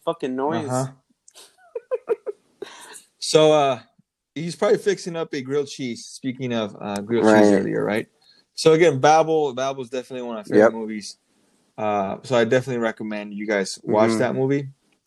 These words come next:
Speaker 2: Um, especially if you, you like watching movies that kinda keep you, uh, engaged throughout the story. That, that's
Speaker 1: Yeah,
Speaker 2: definitely one of them.
Speaker 1: multiple points of view, huh?
Speaker 2: Um, it,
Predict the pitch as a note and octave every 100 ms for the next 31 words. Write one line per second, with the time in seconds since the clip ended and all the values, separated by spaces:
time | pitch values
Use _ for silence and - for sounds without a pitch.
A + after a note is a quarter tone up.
0 | - _ _ _ _ - G#2+ G2+ F#2 D#2+
1 | - _ _ _ _ _ _ _ _ -
2 | - A2+ - A2 G2 F#2 - _ - G2+
3 | G2+ G2+ G2+ G2+ G#2+ G#2 G2 F#2 - _
4 | _ _ _ _ _ _ - A2 G2 -
5 | G2+ - A2 G2+ F2+ - _ _ _ _
6 | - - G2+ G#2 G2+ F#2+ A2+ - - G#2+
7 | G2 - - A2+ G#2+ G#2+ F#2+ F#2+ G2 -
8 | A2 A2 G#2 G2+ B2+ A2 A#2+ D3 - C#3+
9 | C#3 G#2+ A2 B2+ A2+ A2 G#2 G#2 - _
10 | _ _ _ _ _ _ _ _ _ -
11 | A2+